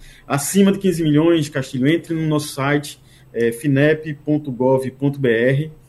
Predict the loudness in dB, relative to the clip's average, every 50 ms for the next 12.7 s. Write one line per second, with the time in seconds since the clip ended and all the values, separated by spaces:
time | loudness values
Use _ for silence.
0 | _ _ _ -20 -20 -20 -20 _ -20 -14 -10 -6 -2 0 0 2 0 0 -2 0
1 | 2 0 0 0 -2 -4 0 2 2 2 2 0 -2 -6 -4 -2 0 0 0 0
2 | 0 0 2 0 0 0 2 2 2 2 0 -2 -4 -2 -2 2 2 2 0 -2
3 | -6 -4 -2 -2 -2 -2 -4 -6 -6 -4 -2 -2 0 0 -2 -2 -4 -8 -10 -14
4 | -18 -18 -20 -20 -20 -20 -20 -14 -4 -2 2 4 4 4 4 0 0 2 4 6
5 | 6 6 2 0 -6 -10 -8 -6 -6 -4 -4 -4 -6 -4 -4 -4 -4 -2 -4 -6
6 | -2 0 0 0 0 0 -2 -4 -4 -4 0 0 0 2 2 -2 -6 -8 -10 -14
7 | -6 -2 2 4 4 6 6 4 4 2 0 -2 -2 -2 0 -2 -2 -2 -2 -2
8 | 0 0 0 -2 -4 -10 -20 -20 -18 -14 -14 -10 -10 -10 -8 -4 -2 -2 -2 -2
9 | -4 -6 -4 0 0 0 0 0 0 -4 -4 -4 -6 -6 -4 -2 -2 -4 -4 -8
10 | -12 -10 -6 -2 0 0 2 2 0 -2 -4 -4 -8 -12 -20 -20 -20 -20 -20 -20
11 | -20 -20 -14 -10 -8 -6 -4 -4 -2 -4 -4 -4 -6 -6 -6 -6 -4 -4 -4 -4
12 | -4 -4 -4 -6 -6 -6 -8 -8 -8 -8 -10 -12 -14 -16